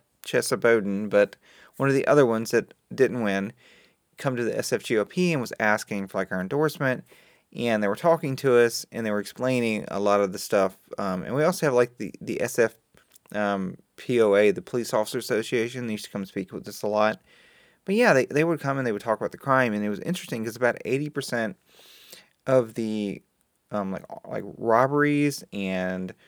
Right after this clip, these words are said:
shoplifting and stuff like that that happens in San Francisco comes from organized crime, like East Bay gangs, like the car burglaries and stuff like that. There's peop-, there's people who come from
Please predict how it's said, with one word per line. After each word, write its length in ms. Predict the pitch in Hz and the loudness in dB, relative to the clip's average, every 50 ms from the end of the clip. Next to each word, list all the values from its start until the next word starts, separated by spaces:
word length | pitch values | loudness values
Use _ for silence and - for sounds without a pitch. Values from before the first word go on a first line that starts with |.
| _ _ _ | _ _ _
shoplifting 1040 | _ - - - 113 110 - - - 113 107 - - 117 110 107 104 104 101 101 - - | _ -6 0 4 4 4 2 2 -2 -2 -2 -2 -4 -6 -4 -4 -4 -4 -6 -6 -8 -10
and 160 | - 92 95 - | -10 -10 -10 -10
stuff 300 | - - 101 95 - - | -6 -6 -6 -6 -4 -2
like 200 | 95 92 92 - | -4 -4 -2 -4
that 380 | - 90 87 90 90 - - - - - _ _ _ - | -4 -2 0 0 -2 -2 -4 -10 -20 -20 _ _ _ -8
that 120 | - - - | -8 -8 -6
happens 560 | - 175 175 170 - - 135 127 123 107 - - | -2 0 0 0 0 -2 -4 -4 -4 -8 -10 -8
in 280 | - 117 117 113 107 107 | -6 -4 -4 -4 -4 -6
San 320 | - - 117 107 107 98 | -6 -4 -2 -2 -2 -2
Francisco 760 | - 104 113 123 - 185 180 - - - 120 113 107 104 - _ _ _ _ _ _ _ _ _ _ | -4 -6 -8 -4 -4 -4 -4 -2 0 2 2 4 4 2 0 _ _ _ _ _ _ _ _ _ _
comes 260 | - - 143 143 147 - | -10 -8 -6 -6 -6 -4
from 240 | - 123 101 - - _ _ - | -4 -6 -6 -6 -12 _ _ 0
organized 580 | 117 123 135 135 139 120 113 110 110 104 - - | 2 2 2 2 2 2 2 2 0 -2 -6 -8
crime, 360 | - 127 110 107 107 101 98 | -2 0 2 2 2 2 0
like 220 | 95 92 - - - | -2 -4 -6 -8 -12
East 260 | - 117 - - - | -12 -12 -12 -6 0
Bay 160 | - 107 101 | 4 4 4
gangs, 460 | 95 90 107 - 185 90 87 87 - - | 4 2 0 -2 -2 -2 -4 -6 -8 -10
like 140 | 90 - | -10 -8
the 100 | - 139 | -8 -8
car 360 | - - - - 117 110 113 110 | -10 -6 0 4 6 6 6 6
burglaries 680 | - - 117 113 113 131 131 127 120 123 127 127 127 | 4 4 4 4 4 4 2 0 2 0 0 -2 -4
and 140 | 127 131 131 | -6 -8 -6
stuff 240 | - - 135 135 | -4 -4 -4 -2
like 200 | 139 135 127 123 | -2 -4 -4 -4
that. 280 | - 143 139 135 143 143 _ _ _ _ _ _ _ _ _ _ | -4 -2 -2 -2 -2 -4 _ _ _ _ _ _ _ _ _ _
There's 140 | - 117 113 | 0 0 0
peop-, 240 | - - 143 131 - - - | 0 -2 -6 -6 -8 -10 -6
there's 220 | - 107 104 - | -4 -4 -4 -4
people 300 | - - 131 131 135 123 | -6 -10 -6 -4 -2 -2
who 120 | 117 120 | -2 -4
come 280 | - - - 113 110 110 | -8 -8 -6 -6 -6 -4
from 500 | - - 110 98 98 95 95 95 90 - | -2 -2 0 0 0 0 -2 -4 -6 -10